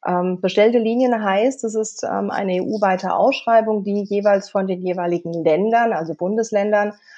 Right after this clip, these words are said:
ausgeschrieben werden. Da bewirbt man sich.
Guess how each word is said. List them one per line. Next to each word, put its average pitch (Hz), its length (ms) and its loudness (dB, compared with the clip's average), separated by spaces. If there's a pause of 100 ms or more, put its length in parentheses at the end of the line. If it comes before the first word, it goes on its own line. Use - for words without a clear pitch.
(100)
ausgeschrieben 226 840 2
werden. 208 300 0
Da 180 420 2 (420)
bewirbt 196 360 0
man 285 160 0
sich. 269 320 0